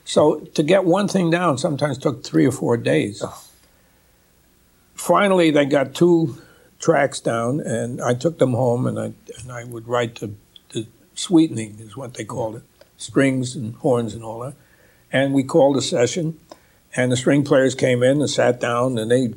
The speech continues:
Speaker 1: they played the things through once, and we recorded them the second time, and they left, and then the horn players came in.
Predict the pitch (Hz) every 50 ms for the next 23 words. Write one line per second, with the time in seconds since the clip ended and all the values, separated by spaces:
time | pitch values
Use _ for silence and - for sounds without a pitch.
0 | - - - - 127 123 127 - 135 127 127 127 127 113 - - 127 123 123 113
1 | - - - 120 117 120 117 113 110 117 123 135 160 156 - - - - - -
2 | - - - 127 113 113 113 113 117 117 113 117 104 - 156 139 123 - - 123
3 | 117 117 117 117 123 117 107 - - 127 123 - 135 117 101 - 135 123 123 139
4 | 151 135 104 107 113 131 120 120 127 135 135 135 - - 123 120 120 113 107 113
5 | 104 120 131 143 139 139 - 127 123 123 120 - - - 120 120 117 123 127 135
6 | 123